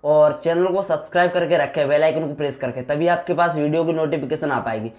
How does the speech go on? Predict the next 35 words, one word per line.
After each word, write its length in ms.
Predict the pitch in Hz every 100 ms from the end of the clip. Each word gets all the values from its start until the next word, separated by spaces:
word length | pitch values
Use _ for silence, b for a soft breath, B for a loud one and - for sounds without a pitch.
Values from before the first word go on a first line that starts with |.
| B B
इसीलिए 280 | 127 160 165
आपसे 240 | 170 175
निवेदन 400 | 151 147 151 170
है, 80 | 175
जब 160 | 156 -
तक 140 | 165
आप 160 | 165 165
चैनल 300 | 156 156 170
को 220 | 160 175 170
जो 240 | 165 170
है 60 | 165
सब्सक्राइब 500 | 143 - - 170 170 175
करके 260 | 160 165
बेल 200 | 139 139
आइकन 240 | 147 160 160
को 80 |
प्रेस 260 | 175 156 156
नहीं 180 | 143 143
करोगे, 320 | 151 160 175 B B B B
तो 60 | 156
आपके 260 | 165 160 165
पास 220 | 170 151
वीडियो 240 | 151 165
की 80 | 165
नोटिफिकेशन 560 | 165 156 151 143 160 139
नहीं 180 | 131 110
आएगी। 180 | 110
इसीलिए 340 | 104 123 156 170
आपसे 240 | 165 165
रिक्वेस्ट 340 | 139 156 156 175
है, 100 | 170
चैनल 320 | 151 151 160
को 80 | 160
सब्सक्राइब 460 | 143 - 165 160
करें 240 | 175 190